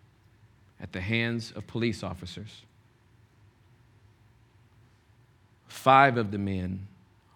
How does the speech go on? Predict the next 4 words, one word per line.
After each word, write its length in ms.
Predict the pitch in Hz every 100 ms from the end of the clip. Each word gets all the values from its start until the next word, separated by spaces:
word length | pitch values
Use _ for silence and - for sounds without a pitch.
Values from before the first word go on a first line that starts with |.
| - -
officers, 720 | 113 110 - - - - - - - _ _ - - - - _ _ - _ - _ _
at 160 | - 90
the 80 | 92
hands 640 | 101 104 98 92 92 -